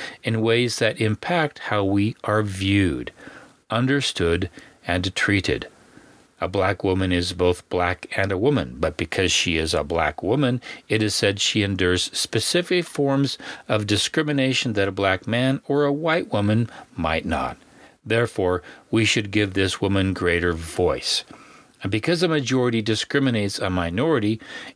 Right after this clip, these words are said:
intersectionality puts personal identity first and not the unique voice that each person has.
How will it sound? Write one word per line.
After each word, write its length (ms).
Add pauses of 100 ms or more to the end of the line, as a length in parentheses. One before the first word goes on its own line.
intersectionality 1160
puts 240
personal 560
identity 600
first 520 (340)
and 140
not 240
the 100
unique 340
voice 440
that 120
each 260
person 400
has. 600